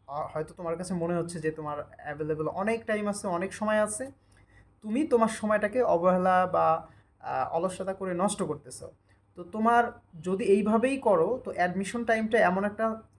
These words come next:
টাইম, তুমি বুঝতেই পারবা না কখন তোমার মাস কে মাস চলে গেছে, কখন তোমার সময় শেষ হয়ে গেছে।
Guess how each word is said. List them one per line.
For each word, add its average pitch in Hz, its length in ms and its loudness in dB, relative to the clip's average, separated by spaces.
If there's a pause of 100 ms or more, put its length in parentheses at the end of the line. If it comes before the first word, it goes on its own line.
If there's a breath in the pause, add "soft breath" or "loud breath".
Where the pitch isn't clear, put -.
(120)
টাইম, 214 380 0
তুমি 214 220 -4
বুঝতেই 196 460 -4
পারবা 226 280 4
না 190 140 0
কখন 190 300 -4
তোমার 185 200 -2
মাস 170 320 -2
কে 190 80 -6
মাস 160 300 -6
চলে 156 240 -2
গেছে, 147 340 -6 (300 soft breath)
কখন 180 260 -2
তোমার 180 180 -4
সময় 175 320 -2
শেষ 143 260 -12
হয়ে 131 160 -6
গেছে। - 280 -12